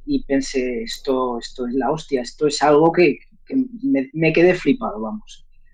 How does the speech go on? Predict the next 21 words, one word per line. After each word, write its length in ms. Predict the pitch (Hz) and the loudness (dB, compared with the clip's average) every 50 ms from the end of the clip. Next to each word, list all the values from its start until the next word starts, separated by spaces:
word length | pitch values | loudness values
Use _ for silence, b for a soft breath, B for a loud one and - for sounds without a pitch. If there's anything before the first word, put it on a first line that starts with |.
| - - _ _ - - _ _ _ _ _ _ _ - _ _ | -20 -20 _ _ -20 -20 _ _ _ _ _ _ _ -20 _ _
O 40 | - | -8
sea, 340 | - 127 120 131 131 - - - _ - - - _ - | -2 0 2 2 2 0 -2 -12 _ -20 -20 -16 _ 0
hay, 220 | 160 156 170 - | 2 2 2 4
hay 100 | - 175 | 4 4
muchas 360 | 190 190 190 - 226 214 - - | 6 6 6 6 4 4 4 4
cosas 340 | 240 233 220 226 208 - | 4 6 6 6 4 4
en 120 | 208 196 202 | 4 4 4
ese 160 | 185 - 190 | 4 4 0
entorno 440 | 180 180 - 202 208 202 202 196 190 | 0 2 6 6 6 8 8 8 8
y, 60 | 190 | 8
y 340 | 180 175 180 175 160 160 156 | 8 8 6 4 2 2 0
en 120 | 156 170 | 0 0
ese 180 | 175 170 - 185 | 0 -2 -4 -2
contexto 580 | - 160 151 151 151 175 170 - - - 175 170 | 0 2 2 2 2 0 0 0 0 0 2 4
cultural 840 | 170 170 165 160 - 151 147 160 175 180 180 180 175 170 165 156 147 | 4 4 4 4 0 0 4 6 8 8 8 8 8 6 4 2 0
de, 300 | 143 151 147 143 139 139 | 2 4 6 6 6 4
de 220 | - 143 143 139 139 | 2 2 2 2 2
la 120 | 139 135 - | 0 -2 -6
ciudad 340 | - - 139 143 156 160 | -8 -6 -2 0 0 2
de 100 | 170 175 | 2 0
Zaragoza, 720 | 160 - - 156 151 151 165 170 170 - 185 196 208 208 | -2 -2 0 0 2 2 2 0 0 2 2 2 2 2